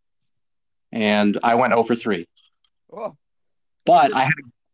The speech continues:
Speaker 1: I had a good game in the field. I was solid in the field, made some good plays, no errors.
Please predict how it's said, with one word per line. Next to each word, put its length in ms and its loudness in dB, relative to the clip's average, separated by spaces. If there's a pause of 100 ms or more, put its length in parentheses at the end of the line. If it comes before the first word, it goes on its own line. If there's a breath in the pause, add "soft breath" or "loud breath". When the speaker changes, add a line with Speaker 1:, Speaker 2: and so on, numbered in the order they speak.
(140)
Speaker 1:
I 80 0
had 80 0
a 60 2
good 400 2
game 220 0
in 60 4
the 60 2
field. 460 0 (100)
I 120 0
was 220 0
solid 520 2
in 60 2
the 60 -2
field, 440 2 (560)
made 240 0
some 100 -2
good 140 -8
plays, 600 -6
no 180 2
errors. 440 -2